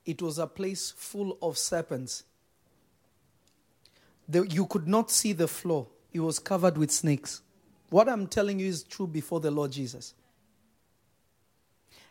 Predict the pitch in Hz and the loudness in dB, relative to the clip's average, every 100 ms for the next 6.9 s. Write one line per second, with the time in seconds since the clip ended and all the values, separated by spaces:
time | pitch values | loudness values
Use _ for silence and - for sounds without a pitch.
0 | _ 214 226 226 220 214 208 190 151 165 | _ 2 4 4 4 4 4 2 0 2
1 | 294 - - 202 156 202 - - 175 143 | 2 2 -6 -2 0 0 0 0 2 2
2 | - - - - - 156 175 240 247 214 | 0 -4 -10 -18 -8 -6 -2 -2 0 0
3 | 190 180 - - 151 147 180 160 143 156 | 0 -4 -8 -4 -4 0 0 0 -2 -4
4 | 165 - 147 156 160 160 151 165 - 175 | -6 -10 -10 -8 -6 -6 -8 -12 -10 -10
5 | 165 190 123 - _ _ _ _ 170 175 | -6 -8 -8 -14 _ _ _ _ 0 2
6 | 175 185 196 208 185 - - 143 | 4 6 6 4 -2 -6 -8 -8